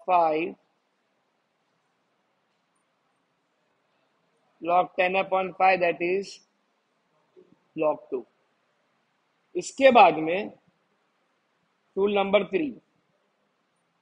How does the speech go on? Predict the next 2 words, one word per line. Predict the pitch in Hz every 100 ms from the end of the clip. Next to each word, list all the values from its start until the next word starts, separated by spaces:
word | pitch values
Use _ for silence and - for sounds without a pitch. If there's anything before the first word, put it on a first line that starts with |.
| _ _ _ _ _ _ _ _ _ _ _ _ _ _ _
log | 156 160 170 185 226 214 -
A | 196